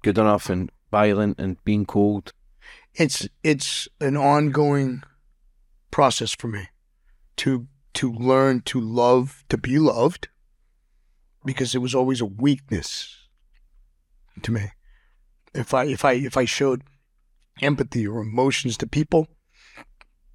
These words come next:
Speaker 2: I thought I was weak. And that's something that could have been exploited. Um, now, it, a-, again, it's just an ongoing process. I, I'm not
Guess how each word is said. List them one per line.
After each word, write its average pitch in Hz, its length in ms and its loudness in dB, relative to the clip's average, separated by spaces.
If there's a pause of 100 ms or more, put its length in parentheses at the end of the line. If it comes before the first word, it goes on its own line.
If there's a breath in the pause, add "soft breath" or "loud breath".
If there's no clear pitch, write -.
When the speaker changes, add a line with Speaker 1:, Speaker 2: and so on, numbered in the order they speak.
(480)
Speaker 2:
I 120 60 -2
thought 120 240 4
I 120 40 0
was 113 180 -4
weak. 110 460 -4 (1300)
And 120 160 -2
that's 110 160 -2
something 120 340 0
that 107 120 -4
could 123 140 -4
have 117 100 -4
been 113 100 -4
exploited. 110 680 -4 (880)
Um, 110 400 0
now, 143 420 4 (1300 loud breath)
it, 131 200 -8
a-, 147 240 -2
again, 139 300 0
it's 147 120 -4
just - 280 -6
an 135 60 -2
ongoing 131 500 0
process. 123 460 -4
I, 127 160 -4 (160)
I'm 127 100 -4
not 131 240 2